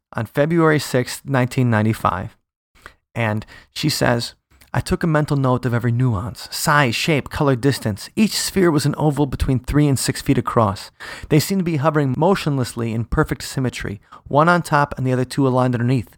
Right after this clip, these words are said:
like a pyramid." There we go with that triangle formation.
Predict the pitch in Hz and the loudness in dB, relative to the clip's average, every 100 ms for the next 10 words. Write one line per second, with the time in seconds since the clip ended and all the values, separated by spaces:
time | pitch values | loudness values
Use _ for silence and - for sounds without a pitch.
0 | _ - - 107 196 165 92 - - _ | _ -8 -8 -2 2 2 0 -6 -12 _
1 | _ _ - 120 120 120 131 120 - 95 | _ _ -8 -4 -2 0 0 -2 -4 -8
2 | - 139 147 113 - - 107 110 - | -2 0 0 -2 -4 -4 -4 -8 -14